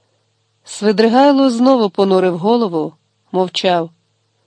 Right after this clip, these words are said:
"Князю", — продовжував Осташко, — "єсли ти відмовляєшся надалі від союзу з нами, відмовляйся. Але не зв'язуй нам рук. Ми хочемо бити чолом великому Новгородові,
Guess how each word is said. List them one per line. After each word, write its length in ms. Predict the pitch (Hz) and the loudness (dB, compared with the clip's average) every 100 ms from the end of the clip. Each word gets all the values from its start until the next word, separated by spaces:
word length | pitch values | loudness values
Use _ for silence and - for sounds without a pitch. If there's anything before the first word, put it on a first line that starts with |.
| _ _ _ _ _ - | _ _ _ _ _ -4
"Князю", — 680 | 233 262 262 165 156 165 - _ _ | 2 2 2 0 -8 -10 -16 _ _
продовжував 720 | 190 185 190 185 190 185 185 | -4 0 0 0 0 0 0
Осташко, — 720 | 185 - 180 175 - 175 170 _ _ _ _ _ _ _ _ _ _ _ _ - | -2 0 0 0 -6 -10 -12 _ _ _ _ _ _ _ _ _ _ _ _ -8
"єсли 520 | 208 247 269 262 254 | -2 0 0 0 -2
ти 380 | - 254 254 247 - _ _ | 0 0 0 -2 -8 _ _
відмовляєшся 1160 | 202 220 214 214 214 220 220 220 - 214 208 202 | -4 -2 2 2 4 4 4 -2 -8 -2 -2 -2
надалі 520 | 202 208 185 214 214 196 | -2 0 2 4 2 0
від 160 | 202 | -6
союзу 480 | - 208 202 185 185 | -4 -2 -2 -2 -4
з 80 | 180 | 0
нами, 400 | 214 247 170 165 _ _ - | 0 0 -2 -8 _ _ -6
відмовляйся. 880 | 233 247 240 240 190 151 - - 170 _ _ _ _ _ _ _ - | -4 0 0 2 2 0 -4 -16 -18 _ _ _ _ _ _ _ 0
Але 320 | 240 269 285 | 2 4 2
не 160 | 269 | 2
зв'язуй 440 | 226 240 311 262 254 | 0 2 2 2 2
нам 220 | 254 220 | 2 0
рук. 320 | 170 - _ _ _ _ _ _ | -4 -6 _ _ _ _ _ _
Ми 180 | 226 254 | 0 2
хочемо 480 | - 254 - 247 240 | 2 0 2 0 0
бити 360 | 214 240 247 | 0 0 0
чолом 460 | 240 240 226 233 226 | -2 0 2 2 2
великому 720 | 214 214 220 226 220 220 - | 0 0 -2 -2 -2 -2 -4
Новгородові, 760 | 220 262 220 175 160 156 139 | 0 0 0 -4 -6 -8 -12